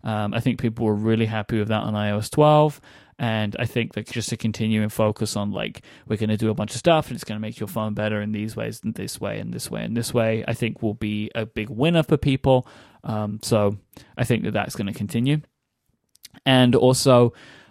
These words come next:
uh, some loosening, some changing of Mac App Store rules. This could be, um, expan-, expansion of more entitlements, which is kind of some of the stuff that we saw last year. Maybe they make some business model changes,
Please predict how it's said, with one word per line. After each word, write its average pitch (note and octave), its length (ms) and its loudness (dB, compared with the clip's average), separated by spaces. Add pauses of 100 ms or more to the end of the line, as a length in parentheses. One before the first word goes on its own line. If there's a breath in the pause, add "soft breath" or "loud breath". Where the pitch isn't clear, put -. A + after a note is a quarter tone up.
(140)
uh, A#2 120 2
some - 280 4
loosening, D3 600 4
some D3 200 -2
changing B2+ 640 4
of A2+ 140 -2
Mac A#2 260 2
App A2 180 0
Store G#2+ 300 2
rules. G#2 560 0 (100)
This A#2 160 -2
could A2 220 -2
be, G#2+ 300 0 (360 loud breath)
um, G#2+ 760 -2 (200)
expan-, B2 720 0
expansion C3+ 500 2
of A#2 80 2
more A#2+ 160 4
entitlements, B2+ 680 2
which - 160 -8
is A#2 100 -8
kind A2+ 220 -2
of A2+ 80 -4
some A#2 160 0
of A2 60 0
the G#2+ 40 -4
stuff A2 220 -2
that - 100 -12
we B2 60 -10
saw G#2+ 160 -6
last A#2 340 2
year. A#2+ 200 4
Maybe G#2+ 220 0
they G#2 100 -2
make G#2+ 160 -4
some - 100 -8
business A#2 320 2
model A2+ 240 2
changes, G#2+ 500 -2